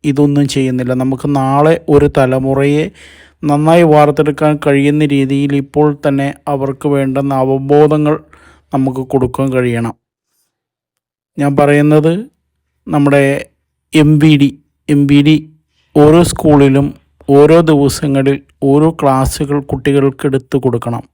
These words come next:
റോഡിൽ പാലിക്കേണ്ട മര്യാദകൾ, ഏത് വശത്തു കൂടെ നടക്കണം,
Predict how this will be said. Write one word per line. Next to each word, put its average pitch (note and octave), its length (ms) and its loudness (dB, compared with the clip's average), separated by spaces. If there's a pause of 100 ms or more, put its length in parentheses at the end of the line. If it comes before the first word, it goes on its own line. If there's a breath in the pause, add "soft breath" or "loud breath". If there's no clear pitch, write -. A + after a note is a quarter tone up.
(680 loud breath)
റോഡിൽ D3 340 4
പാലിക്കേണ്ട C#3 600 2
മര്യാദകൾ, B2+ 680 0 (120)
ഏത് C#3 240 0
വശത്തു - 360 0
കൂടെ C3+ 200 2
നടക്കണം, B2+ 540 -4